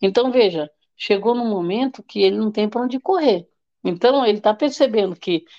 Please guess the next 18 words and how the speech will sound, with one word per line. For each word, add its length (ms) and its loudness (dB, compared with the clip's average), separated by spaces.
ele 160 0
vai 240 2
ter, 220 0
que 140 -8
nem 100 4
agora, 300 2
agora 240 -2
ele 100 -4
prometeu 560 2
que 100 -12
vai 160 4
fazer 300 -2
isso, 260 -4
vai 160 -2
indicar 420 -4
quem. 380 -2
Então, 320 0
veja, 340 2